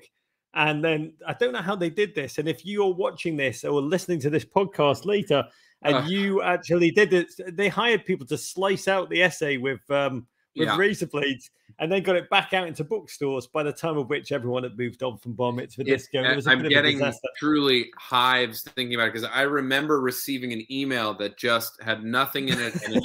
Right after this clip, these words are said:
Speaker 2: just said,
Speaker 1: <laughs>
Speaker 2: it just had an attached document. So I didn't read it for, like, a few days 'cause I was like, I, I, you know, I, I thought it was a spam, and then I opened it, and it was in a very official letter from a,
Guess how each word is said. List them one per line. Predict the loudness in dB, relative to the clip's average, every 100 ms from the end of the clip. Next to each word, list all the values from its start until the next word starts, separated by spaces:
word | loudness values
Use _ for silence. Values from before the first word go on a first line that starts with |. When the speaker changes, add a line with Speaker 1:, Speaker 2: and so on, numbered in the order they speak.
| 0
Speaker 2:
just | 0
said, | 2 2
Speaker 1:
<laughs> | 0 -6 _
Speaker 2:
it | -4
just | -4 -2 0
had | 0
an | 0
attached | -4 0 2 2 -2 -6
document. | 0 0 0 -2 -2 -2 -6 -10 -10 _ -14
So | -2 2
I | 2
didn't | 2 -2 -2
read | -2 0
it | 0 -2 -2
for, | 0
like, | 0 -2
a | -4
few | -4 -4
days | -2 2 2 2
'cause | -2 -2
I | 0 0
was | -2 -4
like, | -2 -2 2 0 0 -10 -18 _ -10 -6
I, | -8 -2
I, | 0 0 0
you | 2
know, | 4
I, | 4 2
I | 2
thought | 4
it | 4
was | 0 -4
a |
spam, | -6 -2 0 2 2 0
and | 0
then | 0
I | 0 0
opened | 0 2 0 0
it, |
and | -2 -4
it | -6
was | -8 -6
in | -6
a | -8 -2
very | 4 4 4
official | 0 -2 -6 -4
letter | -4 -2 0 2 0 -2 -10 -14 _ _ -20 _ _ _ _
from | -2 4 6 4
a, | -2